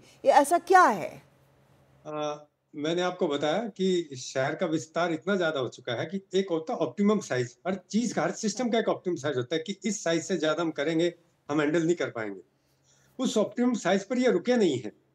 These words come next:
Speaker 1: हाँ।
Speaker 2: फिर जो, अ, यमुना रिवर एग्रीमेंट है, उसको ये फॉलो नहीं कर रहे हैं। उसके तहत जितना साफ पानी ने नदी में छोड़ना है, उसको ये
Speaker 1: हम्म।
Speaker 2: छोड़ नहीं रहे हैं। हरियाणा, दिल्ली
Speaker 1: हम्म।
Speaker 2: दोनों की मिलकर जिम्मेवारी बनती है।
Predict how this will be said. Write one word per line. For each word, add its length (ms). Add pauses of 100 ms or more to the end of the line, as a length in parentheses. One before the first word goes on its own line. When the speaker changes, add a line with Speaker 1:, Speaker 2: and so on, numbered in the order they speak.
(140)
Speaker 1:
हाँ। 440
Speaker 2:
फिर 120
जो, 400
अ, 400
यमुना 500
रिवर 280
एग्रीमेंट 440
है, 140
उसको 360
ये 60
फॉलो 300
नहीं 120
कर 140
रहे 140
हैं। 120
उसके 280
तहत 260
जितना 280
साफ 320
पानी 200
ने 120
नदी 260
में 120
छोड़ना 360
है, 260 (220)
उसको 180
ये 60
Speaker 1:
हम्म। 100
Speaker 2:
छोड़ 180
नहीं 140
रहे 140
हैं। 120
हरियाणा, 340
दिल्ली 200
Speaker 1:
हम्म। 120
Speaker 2:
दोनों 200
की 100
मिलकर 240
जिम्मेवारी 440
बनती 380
है। 60